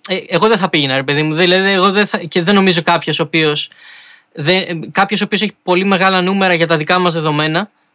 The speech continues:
του χώρου μας, ίσως να μπορούσε να το κάνει. Αλλά κάποιος σαν και εμένα ή κάποιος, ε, που είναι έτσι, ας πούμε, πιο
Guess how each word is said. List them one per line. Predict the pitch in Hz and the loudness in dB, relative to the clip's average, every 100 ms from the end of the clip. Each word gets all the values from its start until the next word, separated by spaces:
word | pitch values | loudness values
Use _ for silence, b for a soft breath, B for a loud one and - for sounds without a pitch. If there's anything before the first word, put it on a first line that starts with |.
| _ | _
του | - | -12
χώρου | 143 160 160 | 0 2 4
μας, | 165 220 - | 2 0 -2
ίσως | 208 214 214 | -2 -2 0
να | 202 | 2
μπορούσε | 175 180 175 185 | 2 2 2 0
να | |
το | 165 | 0
κάνει. | 160 151 127 - | 0 0 -2 -2
Αλλά | 165 175 175 170 | 0 4 4 2
κάποιος | 165 196 202 208 196 | 0 -2 -2 -6 -4
σαν | 208 196 | -2 -2
και | |
εμένα | 190 185 180 156 | -2 0 0 -2
ή | 160 | -2
κάποιος, | 156 180 - 185 170 - | -2 -2 -2 -4 -4 -2
ε, | 170 165 160 | 2 2 0
που | - | -2
είναι | 175 | 0
έτσι, | 175 160 - | 0 -2 -6
ας | 160 | -4
πούμε, | 180 | -4
πιο | 165 - 175 170 156 139 | -2 2 4 6 4 0